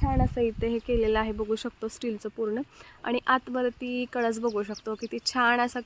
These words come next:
कलर कॉम्बिनेशन मंदिरला केलेलं आहे. खूप छान असं गोल्डन असं आहे, दुरून पण ना एकदम सुंदर असं हे मंदिर दिसतं. खूप छान आहे मंदिर. तुम्हाला कसं वाटतं ते कमेंटमध्ये नक्की सांगा खाली.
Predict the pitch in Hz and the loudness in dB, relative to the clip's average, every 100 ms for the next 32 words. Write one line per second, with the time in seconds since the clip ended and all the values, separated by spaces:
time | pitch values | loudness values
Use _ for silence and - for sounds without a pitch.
0 | - 240 240 254 247 233 233 233 226 226 | -2 -2 0 0 0 2 2 0 -2 0
1 | 214 208 214 214 233 220 208 208 220 - | 0 -2 -4 -4 -4 0 0 0 -4 -10
2 | - - - - _ - - - - 262 | -16 -20 -20 -20 _ -20 -20 -18 -4 0
3 | 262 254 247 233 240 240 240 247 262 254 | 2 2 0 4 6 6 6 4 4 4
4 | 247 233 - 233 220 226 226 247 254 262 | 6 4 4 0 0 0 0 2 2 2
5 | 269 240 220 214 233 247 220 226 240 269 | 2 2 2 0 0 -4 -4 -4 -2 0
6 | 254 240 247 247 247 240 240 240 226 220 | 0 2 2 2 0 -2 0 0 2 0
7 | 214 233 - 233 269 - - _ _ _ | -2 -8 -8 -10 -10 -12 -18 _ _ _
8 | _ _ _ - - - 262 247 220 214 | _ _ _ -20 -16 -8 0 2 2 0
9 | 208 202 208 208 247 247 233 247 - 247 | -2 -2 -2 0 2 4 4 0 0 0
10 | 240 - 208 214 240 226 220 214 220 226 | 0 -4 -8 -4 0 0 -2 -2 0 -2
11 | - 240 240 240 208 202 - 208 | -4 -8 -6 -6 -4 -6 -6 -8